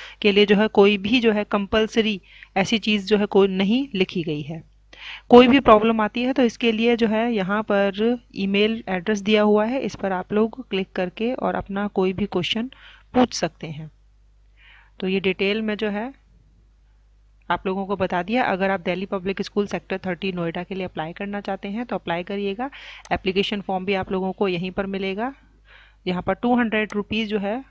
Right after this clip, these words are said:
आपकी फ़ीस लग रही है, ये ध्यान में रखिएगा। सैलरी जो है काफ़ी अच्छी दी जाती है दिल्ली पब्लिक स्कूल में, आप सभी जानते हैं। पीजीटी के टीचर्स की अगर हम बात करते हैं तो एटी थाउजेंड तक जो है सैलरी यहाँ पर होती है, ठीक है।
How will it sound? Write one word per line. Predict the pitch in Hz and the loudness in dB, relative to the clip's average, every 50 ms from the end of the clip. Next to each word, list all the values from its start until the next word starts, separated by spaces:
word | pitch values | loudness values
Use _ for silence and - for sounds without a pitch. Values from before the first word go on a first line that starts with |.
| _ 202 | _ -10
आपकी | 180 - - - 214 | -10 -10 -8 -10 -10
फ़ीस | 202 - 208 208 190 202 | -8 -6 -6 -6 -6 -6
लग | 170 175 180 196 | -6 -6 -4 -4
रही | 202 202 208 220 | -4 -4 -4 -2
है, | 240 240 | -2 -2
ये | 208 196 196 | -2 -4 -4
ध्यान | 170 175 185 175 175 | -4 -4 -6 -6 -4
में | 190 196 | -6 -6
रखिएगा। | 196 202 - - 208 196 202 226 262 269 - - - - - - | -6 -8 -6 -4 -4 -4 -2 -2 -4 -4 -6 -12 -18 -20 -18 -8
सैलरी | - - 196 196 202 202 247 | -4 -2 0 2 2 4 4
जो | 226 233 | 4 4
है | 208 220 220 | 2 2 0
काफ़ी | - 196 185 - - 226 | -2 -4 -4 -2 -2 -2
अच्छी | 226 214 - 233 214 | -2 0 -2 -2 -2
दी | 196 202 196 | -2 -2 -2
जाती | 208 208 202 - 226 220 | -2 -2 -4 -4 -4 -4
है | 226 240 226 | -4 -4 -4
दिल्ली | 202 185 180 190 202 | -4 -4 -4 -4 -4
पब्लिक | - 208 190 190 208 202 - | -6 -6 -6 -6 -6 -6 -6
स्कूल | 202 - - - 208 | -8 -8 -6 -6 -4
में, | 208 226 214 | -2 -2 -2
आप | 202 196 - | -4 -4 -6
सभी | - 190 175 190 202 190 | -6 -6 -4 -4 -2 -2
जानते | 208 196 196 190 208 208 | -2 -2 -2 -4 -6 -6
हैं। | 208 240 247 | -6 -6 -4
पीजीटी | - - 220 196 208 220 208 233 220 | -2 -2 0 0 0 0 0 -2 -4
के | - 233 | -6 -6
टीचर्स | - 220 196 - 220 220 - - | -6 -6 -2 -2 -2 -2 -2 -2
की | 233 220 | -2 -2
अगर | 202 214 214 | -2 -2 -2
हम | 208 202 190 | -4 -4 -4
बात | 190 190 190 - | -6 -6 -6 -6
करते | - 208 190 - 208 | -8 -8 -8 -6 -6
हैं | 202 208 226 | -4 -4 -4
तो | 220 - 233 - _ 202 | -2 -2 -2 -2 _ -2
एटी | 214 214 - 254 247 240 | -4 -4 -4 -6 -8 -6
थाउजेंड | - 196 214 202 196 208 220 220 - | -6 -4 -4 -2 -2 -2 -2 -2 -4
तक | - 240 214 | -4 -6 -4
जो | - 233 | -2 -2
है | 208 214 | -2 -2
सैलरी | 202 - 190 180 185 185 202 | -4 -6 -8 -8 -6 -6 -4
यहाँ | 196 180 180 | -4 -6 -6
पर | - 214 240 240 - - - - - | -6 -6 -6 -6 -8 -14 -20 -14 -6
होती | 190 180 - - 170 151 | -6 -6 -4 -4 -8 -8
है, | 156 151 151 - _ _ - | -8 -10 -14 -18 _ _ -10
ठीक | - 247 240 | -8 -6 -6
है। | 269 208 | -6 -6